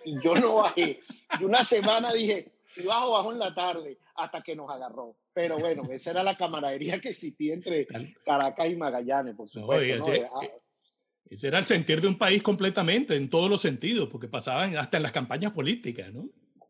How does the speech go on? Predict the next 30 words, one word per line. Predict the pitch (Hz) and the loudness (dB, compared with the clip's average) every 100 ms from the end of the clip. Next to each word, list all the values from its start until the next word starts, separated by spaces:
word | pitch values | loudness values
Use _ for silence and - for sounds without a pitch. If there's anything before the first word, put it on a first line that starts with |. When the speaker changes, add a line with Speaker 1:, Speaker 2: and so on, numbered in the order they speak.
| _ _ _ - | _ _ _ 2
Speaker 1:
Claro, | 160 156 185 208 - | 6 6 6 4 4
claro, | 147 190 160 | 4 4 6
claro. | 175 180 | 4 4
Además | 135 135 | 2 0
que | 165 | -2
esa | 202 196 | 0 2
rivalidad, | 185 156 135 131 131 156 | 4 4 4 4 4 4
y | 214 127 110 | 4 0 0
bueno, | 139 143 | -2 -2
imagínate, | 113 143 156 110 | -6 -4 -4 -4
era | 107 131 | -4 0
la | 156 | 0
primera | 127 117 120 139 | -2 -4 -4 -6
final | - 120 117 113 | -6 -6 -6 -2
Caracas-Magallanes, | 135 135 135 147 127 113 127 151 | -2 -2 -4 -4 -4 -2 -4 -4
pero | 147 123 | -4 -2
además | 110 - - | -2 -6 -14
que | 135 127 | -12 -4
Caracas | 127 117 127 | -2 -2 -2
la | 147 143 | -4 -2
perdió | 117 110 | -6 -6
de | 127 | -8
una | 143 | -8
manera | 120 107 113 135 139 107 _ _ _ _ _ | -8 -6 2 4 4 2 _ _ _ _ _
de | _ - 113 113 | _ 0 2 4
verdad | 104 110 110 120 135 135 117 - - | 4 2 4 6 6 4 2 -2 -14
muy | 123 151 165 | -8 -4 -4
fea, | - 131 110 | -2 -2 -4
muy | 107 131 | -6 -10
fea. | - 123 98 | -6 -6 -6